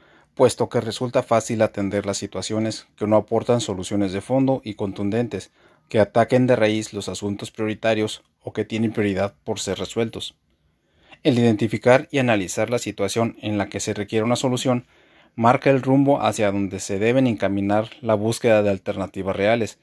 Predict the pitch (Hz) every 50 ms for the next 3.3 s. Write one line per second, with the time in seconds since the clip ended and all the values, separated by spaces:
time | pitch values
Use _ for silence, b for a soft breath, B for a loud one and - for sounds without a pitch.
0 | b b b b b b b _ - 117 101 - 117 120 123 113 143 131 123 -
1 | 107 104 107 104 - 123 - - 123 127 131 131 139 143 139 - _ _ - -
2 | 92 90 90 - 104 101 - - - 101 95 95 90 87 87 - - 92 - -
3 | 104 107 98 - - 104